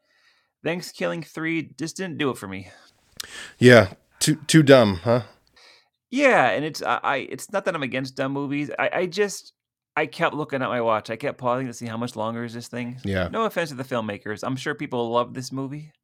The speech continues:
Speaker 1: I was just not one of them.
Speaker 2: It definitely has its fans.
Speaker 1: It wasn't just the turkey that was a puppet, but some of the human characters were also puppets.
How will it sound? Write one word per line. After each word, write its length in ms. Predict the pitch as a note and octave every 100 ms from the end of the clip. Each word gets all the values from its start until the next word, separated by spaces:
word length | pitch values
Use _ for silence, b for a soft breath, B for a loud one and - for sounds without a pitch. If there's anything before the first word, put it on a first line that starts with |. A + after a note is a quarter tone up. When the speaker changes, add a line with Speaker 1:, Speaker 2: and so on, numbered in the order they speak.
| _ _ _ _ _ _
Speaker 1:
I 140 | A#2 B2
was 200 | A#2+ G#2
just 180 | A2+
not 160 | A#2+ G#2
one 160 | A#2 A#2
of 60 |
them. 380 | A#2 B2 B2 C3 _ -
Speaker 2:
It 180 | A2+ -
definitely 440 | C#3 D3+ C3 B2
has 220 | A#2 G#2
its 140 | G#2 -
fans. 520 | F2+ D#2+ E2 - - _
Speaker 1:
It 60 | E3
wasn't 360 | F#3+ F#3 F#3+
just 200 | E3+ D#3
the 80 | C#3
turkey 340 | - D3 C#3+ D#3
that 120 | C#3
was 100 | D3+
a 60 |
puppet, 420 | C#3 D3+ C#3+ D3+ -
but 100 | D#2
some 180 | C#3
of 60 | C3
the 60 | A#2+
human 300 | C3+ C#3 C3+
characters 420 | C3+ C3+ C3 G#2+
were 140 | G2+
also 260 | G#2+ A2 A#2+
puppets. 600 | - B2 C3 C3 -